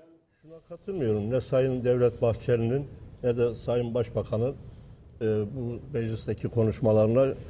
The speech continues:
katılmıyorum. Çünkü Türkiye Cumhuriyeti'nin kurulduğu günden beri hep yapılan devrimci girişimler,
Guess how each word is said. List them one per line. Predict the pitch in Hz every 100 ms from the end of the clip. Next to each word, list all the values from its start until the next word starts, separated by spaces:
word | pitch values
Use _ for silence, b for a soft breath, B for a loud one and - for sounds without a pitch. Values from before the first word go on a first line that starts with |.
| B -
katılmıyorum. | 120 - 160 113 104 -
Çünkü | 180 - 151 151 -
Türkiye | 156 - 147 143 123
Cumhuriyeti'nin | 139 139 143 127 147 139
kurulduğu | 147 147 143 139
günden | 135 143 160 139
beri | 107 123 151 B B B B B
hep | 185 -
yapılan | 151 147 147 147 156 - - -
devrimci | 139 135 139 131 143 143 120
girişimler, | 113 107 120 104 117